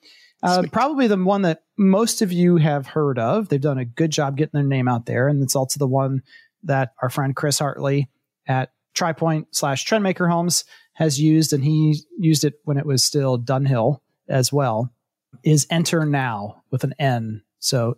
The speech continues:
Speaker 1: N T E R N O W dot com, Enter Now, all one word, is probably the one that is most well known and potentially most widely used. I have no stats on this at all, but definitely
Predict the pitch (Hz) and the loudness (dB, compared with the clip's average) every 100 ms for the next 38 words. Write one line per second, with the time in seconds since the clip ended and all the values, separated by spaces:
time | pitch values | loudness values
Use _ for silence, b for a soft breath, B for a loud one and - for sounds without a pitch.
0 | _ 151 151 147 143 139 - 165 - 151 | _ 0 2 2 0 -2 0 0 4 4
1 | 151 - 139 131 - 226 233 233 220 b | 4 2 0 -2 0 0 2 2 0 b
2 | b b _ - 156 147 147 147 139 135 | b b _ -2 0 0 0 0 -2 0
3 | 120 - 190 185 180 180 - 170 180 180 | -4 -4 -2 0 0 -2 -2 -2 0 0
4 | 180 - 165 160 151 147 156 151 147 147 | 0 0 2 2 0 0 0 0 0 0
5 | 131 - 143 135 139 170 196 185 156 b | -2 -2 0 0 0 2 2 2 -2 b
6 | 202 165 202 190 175 170 160 147 135 156 | -4 -2 0 0 2 0 2 0 0 0
7 | 160 160 - 143 156 156 147 151 185 262 | 0 0 -2 -2 0 0 0 0 0 0
8 | 277 233 - 151 151 151 151 160 160 143 | 0 0 -2 0 2 2 0 0 -2 -4
9 | _ _ 165 - 381 - 214 185 175 170 | _ _ -4 -2 0 2 2 2 2 0
10 | 165 170 151 139 131 113 117 151 131 156 | 0 0 0 0 -2 -2 -2 -2 0 2
11 | 160 160 - 151 131 123 139 117 113 160 | 2 2 0 0 -2 -2 -4 -6 -4 -2
12 | - - - - 113 131 233 - b b | -2 -4 -6 -4 0 0 0 -6 b b
13 | b _ 147 180 208 170 | b _ -2 0 2 2